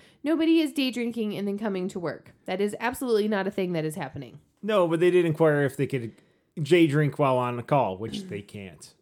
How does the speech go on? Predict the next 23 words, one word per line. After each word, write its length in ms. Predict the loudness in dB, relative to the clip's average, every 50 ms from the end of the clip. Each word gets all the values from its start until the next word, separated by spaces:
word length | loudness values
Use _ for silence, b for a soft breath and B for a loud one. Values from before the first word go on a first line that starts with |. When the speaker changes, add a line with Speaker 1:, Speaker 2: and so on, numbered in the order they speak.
| _ _
Speaker 2:
And 100 | -14 -12
that 120 | -12 -12
Speaker 1:
They 40 | -12 -10
Speaker 2:
answer 180 | -8 -8 -6 -6
was 100 | -6 -8
Speaker 1:
cannot, 240 | -10 -12 -12 -12
Speaker 2:
no. 60 | -12 -10
Speaker 1:
and 80 | -8
it's 180 | -8 -8 -8 -8
illegal. 540 | -8 -8 -8 -8 -8 -8 -10 -10 -12 -16 _ -18 -14
Speaker 2:
Yes. 420 | -14 -14 -14 -14 -14 -16 -16 -16 _ _
Speaker 1:
So, 260 | _ -8 -6 -6 -6 -6
no. 360 | -6 -6 -6 -6 -8 -10 -12 -16 b b b b b
Speaker 2:
And 160 | 0 0 2
they're 120 | 2 4
not. 400 | 4 4 4 4 4 2 0 -4 -6 _ _ _ _ _ _ _ _ _ _ _ -2
They 120 | 0 2
were 160 | 2 2 2
being 300 | 2 2 2 2 2 0
very 180 | 2 2 2 2
professional 480 | 0 0 0 0 0 2 0 0 -2 -2
and 80 | 0
asking 520 | -2 -2 -2 -2 -2 -2 -2 -2 -4 -6